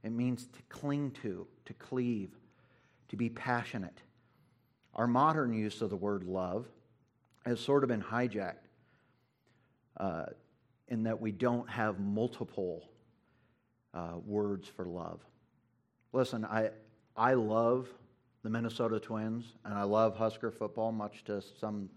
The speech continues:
chagrin of prob-, a lot of people in here, and fishing.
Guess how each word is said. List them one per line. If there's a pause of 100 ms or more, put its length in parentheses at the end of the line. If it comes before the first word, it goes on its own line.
(120)
chagrin
of
prob-,
a
lot
of
people
in
here, (800)
and
fishing.